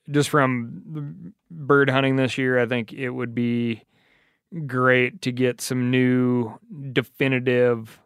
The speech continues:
uh, data on, uh, penetration on different, uh,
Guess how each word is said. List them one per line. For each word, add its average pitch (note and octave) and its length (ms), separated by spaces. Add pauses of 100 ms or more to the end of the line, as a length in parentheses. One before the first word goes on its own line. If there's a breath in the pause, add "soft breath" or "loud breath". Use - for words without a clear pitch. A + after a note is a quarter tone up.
(680)
uh, - 580 (880)
data C3+ 520
on, A#2 640 (720 soft breath)
uh, B2 220
penetration C3+ 1300 (380)
on B2 500
different, A#2+ 500 (260)
uh, A#2+ 300